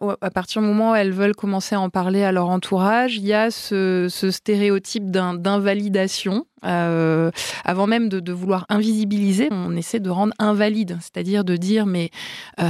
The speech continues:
c'est pas une sexualité, ça, c'est juste un passage, comme toutes les jeunes filles, tu t'es un peu emmouraché de ta meilleure amie, euh, comme dans le célèbre roman,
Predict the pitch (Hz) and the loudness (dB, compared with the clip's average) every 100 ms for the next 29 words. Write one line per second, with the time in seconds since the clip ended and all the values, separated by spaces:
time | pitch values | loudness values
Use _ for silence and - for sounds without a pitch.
0 | 156 147 - - 151 151 - - - 175 | 0 -2 -4 -2 -2 -2 -4 -4 -2 0
1 | 190 - 247 - 196 185 175 - 170 180 | -2 0 -2 -2 -6 -6 -8 -8 -6 -6
2 | 175 160 160 185 - 220 214 196 - - | -4 -2 0 0 0 2 2 0 -2 -14
3 | - - - 202 208 202 190 185 196 214 | -20 -8 0 0 0 -2 0 2 4 2
4 | - 254 254 247 226 180 - - 185 185 | 0 2 4 6 4 0 -6 -6 -4 -4
5 | 175 180 175 196 180 180 175 175 - 180 | -2 0 0 0 2 2 2 0 -2 -2
6 | 175 170 175 175 202 226 240 240 185 - | -2 0 2 2 2 4 4 2 0 -2
7 | 190 190 175 175 170 170 190 180 185 175 | -2 -2 -2 -2 -4 -4 0 0 0 0
8 | 165 165 190 202 214 214 190 | 2 0 2 2 4 4 2